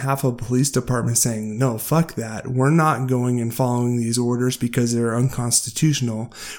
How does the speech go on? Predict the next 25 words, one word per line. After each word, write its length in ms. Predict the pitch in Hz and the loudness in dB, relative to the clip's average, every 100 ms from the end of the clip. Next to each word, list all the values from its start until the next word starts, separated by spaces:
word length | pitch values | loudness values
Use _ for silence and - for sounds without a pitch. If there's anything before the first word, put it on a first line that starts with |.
| - | 2
where 120 | 127 | 4
the 60 | |
other 240 | 131 160 131 | 6 4 2
half 320 | 131 120 - | 0 -2 -2
are 80 | 120 | -2
gonna 180 | 120 117 | 0 -2
say, 220 | 117 117 | -2 -4
"Hell 320 | 113 226 226 | -4 -2 2
no, 460 | 208 233 233 170 165 | 2 4 4 4 4
this 200 | 165 165 | 2 4
is 80 | 160 | 4
absolutely 640 | 156 180 190 170 202 160 | 4 4 4 4 4 4
constitutional, 840 | 160 170 151 - 170 151 156 156 143 | 2 2 2 2 2 2 4 2 4
and 360 | 139 135 131 | 4 4 2
you're 200 | 143 156 | 2 2
violating 540 | 147 143 147 143 135 131 | 4 4 4 4 2 0
their 160 | 117 | 0
rights 280 | 123 135 131 | 0 -2 -2
by 180 | 123 120 | -4 -4
trying 400 | - 131 123 123 | -2 -2 0 0
to 40 | |
make 280 | 120 120 120 | 0 -2 -2
us 200 | 113 110 | -2 -2
do 220 | - 98 | -2 -6
this." 400 | - - - - | -6 -8 -4 -4